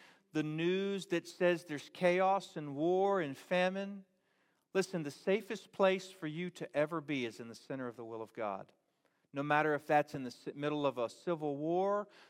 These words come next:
or that's on a mountaintop in the Colorado ma-, ma-, uh, Rockies. The safest place for you to be is in the very center of the will of God,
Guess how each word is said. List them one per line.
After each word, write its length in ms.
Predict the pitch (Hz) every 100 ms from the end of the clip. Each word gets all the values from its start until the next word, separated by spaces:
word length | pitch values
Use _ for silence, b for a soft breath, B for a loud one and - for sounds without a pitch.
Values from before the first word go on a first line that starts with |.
| b -
or 100 | 143
that's 240 | 151 -
on 120 | 151
a 40 | 139
mountaintop 800 | 139 147 147 156 147 160 151 151
in 160 | 139
the 80 | 131
Colorado 520 | - 147 143 143 135 135
ma-, 220 | 117 101 120
ma-, 160 | 110 117
uh, 180 | 110 110
Rockies. 480 | 117 104 - 95 - - _ _ _ _ _ _ _ _
The 80 | 113
safest 640 | - - 196 214 202 -
place 240 | - 156 147
for 140 | -
you 100 | 143
to 60 | 131
be 180 | 127 127
is 140 | 110
in 60 | 113
the 60 |
very 220 | 104 120
center 300 | 117 - 117
of 100 | 113
the 80 | 107
will 180 | 113 113
of 120 | 107
God, 400 | 127 127 101 -